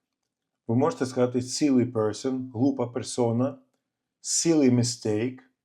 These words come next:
глупа помилка, silly joke, глупий жарт. Це почалося як любо-, будь-яка інша глупа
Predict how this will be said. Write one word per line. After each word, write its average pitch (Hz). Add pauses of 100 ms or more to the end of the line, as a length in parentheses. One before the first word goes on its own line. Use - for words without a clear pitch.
(480)
глупа 110
помилка, 143 (560)
silly 107
joke, 160 (640)
глупий 110
жарт. 110 (260)
Це 226
почалося 196
як 156 (600)
любо-, 170
будь-яка 135
інша 180 (340)
глупа 170